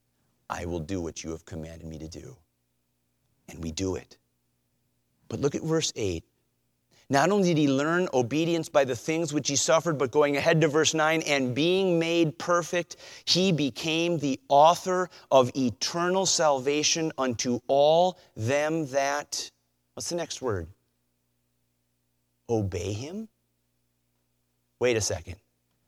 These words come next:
Wait a second. Our theological e-, uh, antenna need to go up. "He became the author of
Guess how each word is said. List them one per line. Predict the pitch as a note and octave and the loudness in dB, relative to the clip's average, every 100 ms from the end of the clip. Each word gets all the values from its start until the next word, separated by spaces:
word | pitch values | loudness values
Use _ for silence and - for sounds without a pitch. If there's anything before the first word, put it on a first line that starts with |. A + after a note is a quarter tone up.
| _ - | _ 4
Wait | C#3+ F3+ | 8 10
a | E3 | 8
second. | - B2+ A2+ F#2+ _ _ _ _ _ _ - | 8 6 6 -6 _ _ _ _ _ _ -2
Our | G2+ G2+ | 0 2
theological | D3 D#3 D3 D3+ D3+ D3 - D3 D3+ | 6 8 10 8 8 2 6 8 8
e-, | E3+ E3 | 6 8
uh, | D#3 | 8
antenna | D#3 C#3+ - E3 | 8 6 4 6
need | D3 B2+ | 6 6
to | B2+ | 8
go | C3 B2 | 8 10
up. | G2+ - _ _ _ - - - | 8 4 _ _ _ -20 -8 6
"He | A3 A#3 | 10 10
became | A3+ G#3 G#3 G#3+ G#3+ | 10 8 8 8 10
the | F#3+ F#3 | 8 6
author | F#3+ G3 A3+ G#3+ F#3+ | 8 10 8 10 10
of | E3 | 8